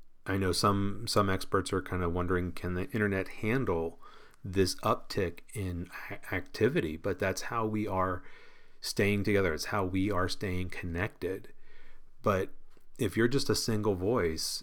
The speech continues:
out there saying, "Hey, look at my stuff," it's gonna be very, very hard to get noticed. But if we can come together, and if we can combine our voices, we can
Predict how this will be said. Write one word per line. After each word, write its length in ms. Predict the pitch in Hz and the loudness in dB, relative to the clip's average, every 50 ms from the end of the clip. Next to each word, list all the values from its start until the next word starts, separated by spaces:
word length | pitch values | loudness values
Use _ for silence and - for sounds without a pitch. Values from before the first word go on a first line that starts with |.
| - - | -6 -2
out 300 | 113 110 95 95 - - | 0 2 2 2 4 2
there 460 | - 95 92 95 98 101 - - - - - - - - - - - - | 2 2 2 0 -2 -4 -6 -8 -10 -8 -8 -6 -6 -6 -6 -6 -6 -4
saying, 420 | - - - 92 92 92 90 85 | 0 2 2 4 4 2 2 0
"Hey, 280 | - - 135 127 117 107 | 0 0 2 2 2 2
look 240 | 104 107 113 - | 2 0 0 0
at 100 | - - | 0 0
my 140 | 101 95 95 | 0 0 2
stuff," 680 | 104 - - - 127 113 98 87 85 82 - - - - - - - - - - - - - _ - - - - - - - - - | 0 0 0 0 0 0 2 0 0 -2 -4 -8 -10 -10 -8 -10 -10 -10 -12 -16 -16 -18 -20 _ -20 -20 -20 -20 -20 -18 -16 -8 -2
it's 180 | - 101 - - | -2 -2 0 2
gonna 140 | 120 107 | 2 2
be 120 | 98 95 87 | 2 2 2
very, 360 | 82 87 123 143 147 151 143 | 2 2 0 2 2 2 4
very 360 | 120 123 113 113 113 107 98 | 4 4 4 4 4 2 2
hard 520 | - - - 104 104 104 95 95 92 90 - | 0 2 2 4 4 4 4 2 0 -2 -4
to 100 | - 92 | -6 -8
get 280 | 87 - 92 85 - - | -4 -2 -2 -2 -2 -2
noticed. 640 | 98 90 101 123 156 135 85 73 - - - - | 0 2 2 4 4 2 2 0 -4 -6 -2 2
But 240 | - 139 117 104 - - - - - - - | 2 2 4 4 2 2 0 -2 -4 -6 -2
if 240 | - 101 92 - - | 0 0 0 0 0
we 240 | 104 101 113 127 143 | 0 0 0 0 0
can 180 | 143 127 110 | 0 -4 -4
come 280 | 104 - 110 92 87 85 | -4 -2 -4 -4 -4 -4
together, 580 | 85 82 85 - 113 156 170 165 - - - - - - - - - - - - - - - - - - - - - - - - - - - - - - | -6 -6 -4 -2 -2 -2 -2 -4 -8 -10 -10 -10 -10 -10 -10 -10 -12 -12 -12 -12 -10 -12 -14 -14 -16 -18 -20 -20 -20 -20 -20 -20 -20 -20 -20 -18 -8 -2
and 120 | 113 104 | 0 0
if 100 | 101 98 | 0 2
we 100 | 113 107 | 2 0
can 200 | 98 - 101 98 | 0 0 -2 -4
combine 680 | - - 95 92 92 90 90 98 90 110 156 190 196 165 | -4 -2 -2 -2 0 2 4 6 6 6 6 4 4 4
our 160 | 104 87 87 | 4 2 2
voices, 800 | 80 82 82 78 78 69 - - - - - - - - - - - - - - - - - - - - - - | 0 0 -2 -2 -2 -2 -4 -6 -6 -8 -8 -8 -10 -10 -10 -10 -14 -16 -12 -12 -12 -12 -12 -14 -14 -12 -4 0
we 160 | 104 107 107 | 2 2 2
can 320 | - - 107 101 101 101 | 4 4 4 4 6 6